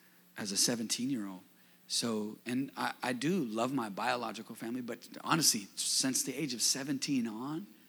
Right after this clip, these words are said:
the real family that has helped me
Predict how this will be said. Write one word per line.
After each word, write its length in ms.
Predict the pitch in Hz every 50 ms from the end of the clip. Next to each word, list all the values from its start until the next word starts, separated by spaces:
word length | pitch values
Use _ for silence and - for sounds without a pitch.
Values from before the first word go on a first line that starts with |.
| - - - - _ _ -
the 140 | 117 113
real 680 | 107 107 107 120 135 143 151 160 160 156 139 135 117 110 - -
family 580 | - - - - - 107 117 131 143 147 160 160
that 180 | 131 120 113 95
has 180 | 104 104 98 95 90 90 - - - - - - - - - _
helped 360 | - - - 127 139 151 - -
me 380 | 147 143 147 160 165 165 170